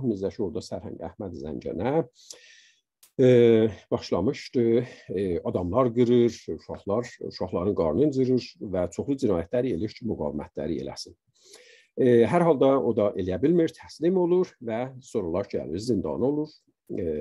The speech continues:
e, firqənin təvəssütü. Və Azərin də düz axırında Zəncan da, e, milli hökumətə qatılır. Beləliklə, Azərbaycanın, yəni Şərqi və Qərbi və Xəmsə,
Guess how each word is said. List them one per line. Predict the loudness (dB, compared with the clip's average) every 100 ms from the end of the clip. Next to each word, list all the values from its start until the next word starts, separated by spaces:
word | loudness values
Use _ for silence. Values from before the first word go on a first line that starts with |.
| -6 -10 _ _ -20 _
e, | -10 -6
firqənin | -2 0 0 0
təvəssütü. | -4 -6 -10 _ _ _ _ _ _ _ _ 2
Və | 4 6
Azərin | 6 6 6 6
də | 4 0
düz | -4 -10 -12
axırında | -14 -8 -2 2 2 2
Zəncan | 0 -2 -2 2 2 2
da, | 2 2 2 -2 _ -20 _ -6
e, | -4 -4
milli | -4 -4 -6 -6
hökumətə | -10 -10 -14 -10 -10 -10
qatılır. | -14 -16 -4
Beləliklə, | 2 4 4 2 2 2 0 -4 _ _ _
Azərbaycanın, | -4 -2 0 -2 -2 -2 -2 -2
yəni | -4 -6
Şərqi | -8 -10 -8 -6
və | -6
Qərbi | -8 -10 -2 2 4
və | 4 2 0
Xəmsə, | -6 -4 -2 0